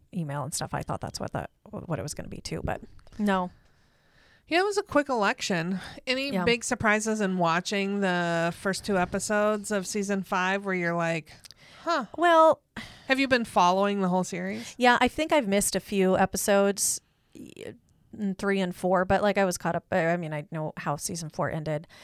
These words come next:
Speaker 1: I was, the whole thing with Monica, um, I'm surprised, but not surprised because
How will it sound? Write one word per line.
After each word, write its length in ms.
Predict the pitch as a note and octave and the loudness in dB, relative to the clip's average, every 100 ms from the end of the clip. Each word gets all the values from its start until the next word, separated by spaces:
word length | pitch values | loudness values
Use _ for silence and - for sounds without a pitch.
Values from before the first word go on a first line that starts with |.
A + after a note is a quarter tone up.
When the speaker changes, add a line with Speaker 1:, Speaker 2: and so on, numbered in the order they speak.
| - - | -20 -2
Speaker 1:
I 160 | G3+ G3+ | 4 6
was, 720 | G#3+ G#3+ A3 G#3+ G3+ - - - | 8 8 8 6 2 -4 -6 -10
the 200 | G#3 A3 | 2 4
whole 180 | A#3+ C4+ | 6 6
thing 320 | C4 C4+ B3 | 6 0 4
with 400 | A3+ G3+ - - - - - - | 4 4 2 -18 -20 -20 -14 -10
Monica, 840 | G3 G3+ G3+ G#3+ - G#3+ G#3 G#3 G3+ _ _ _ F#4+ | -2 2 4 2 4 6 6 4 0 _ _ _ -4
um, 640 | G#3+ F#3+ F#3 F#3 F3 F#3 G3 _ _ _ _ - - - - - _ _ - | 2 4 4 4 0 -4 -8 _ _ _ _ -20 -20 -20 -20 -20 _ _ 0
I'm 120 | C#4+ | 2
surprised, 720 | C#4 D#4+ D#4 D4+ D#4 D4+ - - - | 2 0 2 4 4 0 -6 -4 0
but 160 | A#3+ | 2
not 200 | A3+ A3+ | 2 0
surprised 600 | - - A#3+ A3+ A3 A3 | -2 0 2 2 2 -2
because 640 | - G3+ G#3 F#3+ - - | -6 -2 0 2 0 -2